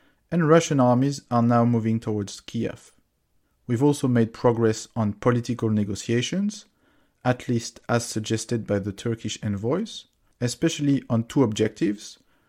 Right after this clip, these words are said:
strategic neutrality for Ukraine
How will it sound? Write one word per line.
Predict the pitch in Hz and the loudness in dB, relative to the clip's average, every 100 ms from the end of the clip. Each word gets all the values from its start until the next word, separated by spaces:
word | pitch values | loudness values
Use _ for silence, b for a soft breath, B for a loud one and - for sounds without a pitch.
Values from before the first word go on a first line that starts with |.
| _ - | _ -18
strategic | - 165 165 143 143 - | -2 -2 -2 -4 -4 -2
neutrality | 117 - 117 120 117 110 - _ | -4 0 2 2 -2 -6 -8 _
for | - 104 | -8 -6
Ukraine | 104 - 120 143 170 | -4 -2 0 0 -4